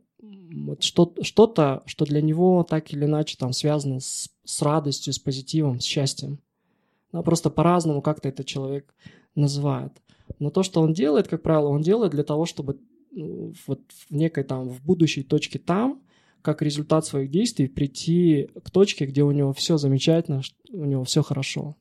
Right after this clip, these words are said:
да, когда все, там, не знаю, составляющие сложились, и, и, и все замечательно. А,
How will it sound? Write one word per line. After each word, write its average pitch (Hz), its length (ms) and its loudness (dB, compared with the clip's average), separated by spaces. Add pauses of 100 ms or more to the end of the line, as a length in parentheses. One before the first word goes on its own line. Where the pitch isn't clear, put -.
да, 147 160 -6
когда 135 260 -6
все, 156 320 0 (680)
там, 135 360 -4
не 139 120 0
знаю, 131 180 0
составляющие 143 680 4
сложились, 147 760 2
и, - 40 -12
и, 139 880 -4
и - 20 -2
все 139 220 -2
замечательно. 135 720 0 (1400)
А, 143 720 0